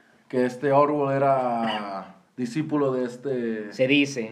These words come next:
Speaker 1: Se dice.
Speaker 2: Se dice, se dice.
Speaker 1: De
Speaker 2: Eh,
Speaker 1: unos buenos amigos que George Orwell era estudiante de este
Speaker 2: de
Speaker 1: Huxley.
Speaker 2: Huxley.
Speaker 1: En Francia, se dice.
Speaker 2: Se dice, no, no, no es confirmado, pero sí está
Speaker 1: No lo digo yo, no lo dice él,
Speaker 2: Se dice.
Speaker 1: lo dice el amigo.
Speaker 2: Sí, sí, sí, que, que él leyó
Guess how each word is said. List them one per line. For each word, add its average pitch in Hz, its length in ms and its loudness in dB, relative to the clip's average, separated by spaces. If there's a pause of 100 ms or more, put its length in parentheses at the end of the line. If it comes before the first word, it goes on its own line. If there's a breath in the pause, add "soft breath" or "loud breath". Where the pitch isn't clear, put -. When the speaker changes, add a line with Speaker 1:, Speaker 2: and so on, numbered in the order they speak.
(140)
Speaker 1:
Se 147 180 4
dice. 190 580 0
Speaker 2:
Se 117 160 -4
dice, 131 240 -2
se 139 120 0
dice. 156 420 0
Speaker 1:
De 143 140 6
Speaker 2:
Eh, 143 40 6
Speaker 1:
unos 156 140 -2
buenos 165 260 0
amigos 165 480 -2
que 120 920 -2
George 131 280 -4
Orwell 156 400 4
era 143 120 4
estudiante 135 600 -2
de 120 180 -2
este 117 220 -10
Speaker 2:
de 113 180 0
Speaker 1:
Huxley. 170 180 2
Speaker 2:
Huxley. 123 480 -2 (320 loud breath)
Speaker 1:
En 123 140 -4
Francia, 131 500 0
se 135 140 -4
dice. 143 440 0
Speaker 2:
Se - 160 0
dice, 139 300 0
no, 147 200 0
no, 156 160 2
no 156 120 0
es 165 80 -4
confirmado, 208 500 2
pero 170 200 4
sí 160 120 -6
está 170 480 0
Speaker 1:
No 143 60 4
lo 156 80 2
digo 160 180 0
yo, 170 220 4
no 156 120 0
lo 151 140 2
dice 160 240 0
él, 185 220 2 (240)
Speaker 2:
Se - 200 2
dice. 135 340 4
Speaker 1:
lo 127 60 0
dice 135 200 -2
el 139 60 2
amigo. 117 380 -2 (180)
Speaker 2:
Sí, 139 180 -2
sí, 147 120 -2
sí, 147 260 -4 (140)
que, 127 320 -4
que 120 480 -6
él 127 140 0
leyó 147 540 0